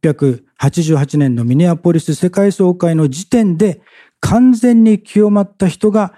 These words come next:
出現したんだろうかということになるわけですよね。一体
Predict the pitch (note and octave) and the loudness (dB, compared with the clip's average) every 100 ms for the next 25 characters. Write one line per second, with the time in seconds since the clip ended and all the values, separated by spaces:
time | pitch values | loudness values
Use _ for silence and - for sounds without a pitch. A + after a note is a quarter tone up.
0 | _ _ _ _ _ - - - A#3 B3 | _ _ _ _ _ -18 -10 -2 2 4
1 | A#3+ G#3 - A3 G#3 E3+ B2+ A#2 B2 A#2 | 4 2 0 0 2 0 -2 -2 -2 -2
2 | G2+ - - _ _ _ _ _ _ _ | -4 -10 -12 _ _ _ _ _ _ _
3 | _ _ _ _ _ - _ - - - | _ _ _ _ _ -20 _ -20 -20 -10
4 | - F3+ D3+ C3+ G#2+ - - _ - D#3+ | 0 0 0 -4 -6 -8 -16 _ 0 2
5 | D3+ B2+ G2+ G2+ - C3+ E3+ A#2 _ _ | 2 -2 -6 -18 -6 -2 -2 -4 _ _
6 | _ _ _ _ _ _ _ _ - _ | _ _ _ _ _ _ _ _ -20 _
7 | _ _ _ _ - - - - - _ | _ _ _ _ -20 -20 -20 -20 -20 _
8 | _ _ _ _ _ _ _ _ _ _ | _ _ _ _ _ _ _ _ _ _
9 | _ F3 E3+ F#3 E3 A#2 | _ -4 -2 -2 -2 -2